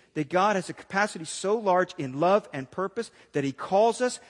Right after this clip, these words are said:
in order to do something for us, to give us something,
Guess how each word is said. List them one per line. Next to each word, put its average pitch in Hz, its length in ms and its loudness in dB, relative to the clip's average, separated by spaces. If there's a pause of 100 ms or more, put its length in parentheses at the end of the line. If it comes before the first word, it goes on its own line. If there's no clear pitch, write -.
in 160 160 -2
order 202 300 2
to 160 160 -6
do 214 260 -8
something 202 500 -8
for 156 520 -6
us, - 420 -12 (1500)
to 160 120 -10
give 165 280 2
us 131 120 -8
something, 113 460 -16